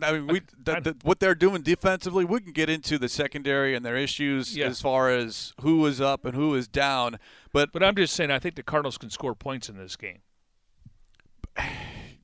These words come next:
Speaker 1: But it was a shootout last week between the Chargers and Browns. So you, you gotta get, you gotta be able to come up with stops. And I'll say this about the Cardinals defense. When they need stops,
Speaker 2: Yes.
Speaker 1: I E against the forty-niners,
Speaker 2: Yeah.
Speaker 1: they have gotten
Speaker 2: Yeah.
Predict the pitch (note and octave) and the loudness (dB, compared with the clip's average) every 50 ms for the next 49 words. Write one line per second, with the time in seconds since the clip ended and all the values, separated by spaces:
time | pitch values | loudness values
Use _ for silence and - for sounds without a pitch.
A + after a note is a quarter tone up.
0 | _ _ - C3 B2 - C#3 D#3+ G3+ A3 E3 C3+ A#2+ - - G3+ F#3 E3+ E3 D3+ | _ _ -2 -2 -2 2 2 4 6 6 4 2 -2 -4 -2 0 2 4 4 4
1 | B2+ C#3 D#3 F#3+ G#3 - - D#3 C3 - B2+ B2 - C#3 C3 A#2+ - - C#3 B2+ | 2 0 0 0 0 0 -2 -4 -4 -4 -8 -8 -6 -6 -6 -4 0 2 2 2
2 | C3 A#2+ A#2 A2 G2 A#2 A2+ G#2+ A#2 A2+ G#2+ G2+ G2+ - - D3 C#3+ C3+ C3 B2+ | 2 0 -4 -8 -8 -8 -6 -4 -2 -2 -2 -4 -6 -6 -2 0 2 2 2 2
3 | B2 A#2+ A2+ - - _ _ _ - D3 C3+ B2 - - D3+ C3+ D3 D#3+ G3 G#3 | 2 0 -4 -8 -14 _ _ _ -14 -14 -14 -14 -14 -12 -6 -2 0 0 0 2
4 | G3+ F#3 F#3 F3 D#3+ C#3+ C3+ F3 A3+ B3+ A#3 A#3 G#3+ G3+ F3+ - G3 F#3+ F3 D#3+ | 0 0 0 -2 -2 -2 -2 -2 0 0 2 4 4 4 4 4 2 0 0 0
5 | - - C#3+ - - - C3 G2+ A2 - - - C#3+ D3+ E3+ E3+ - G3+ G3+ F#3 | 0 -2 -4 -4 0 0 0 0 0 -4 -4 0 2 2 2 2 4 4 4 4
6 | F#3+ - F3 E3+ E3 - E3 - - D#3 D#3 D3+ D3+ C#3 B2 C#3+ D3 D3 - C3 | 2 2 2 2 2 2 0 0 0 0 0 0 -2 -4 -2 -2 -2 -2 -2 -4
7 | A2 G#2+ - - - - - - - - _ - A2+ B2+ D#3+ G3+ A#3 A3 G3 F#3+ | -4 -4 -8 -14 -18 -20 -20 -20 -20 -20 _ -2 4 4 4 4 4 2 0 0
8 | F#3+ F3+ D#3 D3+ E3 G3+ B3+ C4+ A3 - - - G#2+ D2+ B1 - - - - - | 0 0 -4 -4 -4 -4 -4 -4 -6 -4 -2 -2 -2 -2 -4 -8 -12 -12 -10 -8
9 | G#2 F2+ - - - - - - C3 C3+ C#3 D3 D3+ C3+ C#3+ C#3+ C#3 - C3+ - | -10 -10 -12 -16 -18 -8 -4 -2 -2 0 0 -2 -2 -2 -4 -6 -6 -8 -12 -8
10 | - C#3+ C#3+ C#3 C3 C3 C3+ C3 A#2+ G2+ E2 - - - - _ _ _ _ _ | -4 -2 -2 0 0 -2 -2 -4 -4 -6 -8 -12 -14 -16 -18 _ _ _ _ _
11 | _ - - - D#3 F3 D#3+ C3+ C3 D#3 F3+ G3 F#3 D#3 C3 - E3 E3 F#3 G3 | _ -8 0 2 2 2 2 -2 -4 -4 -2 -2 -2 -4 -2 0 4 4 4 4
12 | - - C#3+ C3+ B2+ G#2+ G2+ | 2 -2 -8 -10 -8 -6 -6